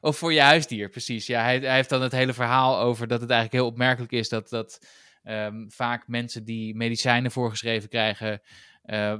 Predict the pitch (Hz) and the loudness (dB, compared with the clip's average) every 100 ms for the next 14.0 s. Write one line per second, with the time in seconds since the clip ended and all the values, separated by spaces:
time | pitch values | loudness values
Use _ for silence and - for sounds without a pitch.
0 | 113 123 120 117 113 123 120 - 117 117 | 4 4 6 2 2 2 0 -2 -4 -4
1 | - 143 143 139 143 156 143 117 123 120 | -2 2 4 4 2 0 -6 -4 -4 -4
2 | - 117 113 113 113 110 110 107 104 - | -4 -4 -2 -2 -2 -2 -4 -4 -6 -10
3 | 90 - - 117 110 110 107 107 98 107 | -16 -14 -6 -2 -2 -2 -4 -6 -10 -12
4 | 110 107 92 113 165 - _ - - - | -12 -10 -6 -6 -8 -14 _ -20 -20 -8
5 | 120 123 - 117 110 - _ _ - 120 | -4 -4 -4 -6 -6 -10 _ _ -8 -4
6 | 127 123 113 143 - 120 117 113 117 113 | -2 4 6 6 6 0 0 2 0 0
7 | 113 113 113 147 147 117 - 123 110 107 | -2 -4 -2 0 2 2 0 0 0 0
8 | - 113 110 113 107 120 113 110 113 110 | -4 -8 -4 -4 -4 -8 -12 -6 -6 -6
9 | 110 107 - 143 139 135 139 - 139 143 | -8 -10 -8 -4 -2 -2 -4 -2 0 0
10 | - 156 160 - 120 113 110 113 - 147 | 0 -4 -6 -6 -4 -4 -8 -8 -6 -6
11 | - 135 127 120 120 123 - - - - | -6 -8 -4 0 2 0 -6 -20 -20 -18
12 | - 123 120 - 131 127 120 127 131 135 | -12 -8 -8 -6 -2 0 0 -4 2 4
13 | 127 120 120 113 131 120 120 107 92 90 | 6 4 2 -4 -2 2 2 2 -6 -12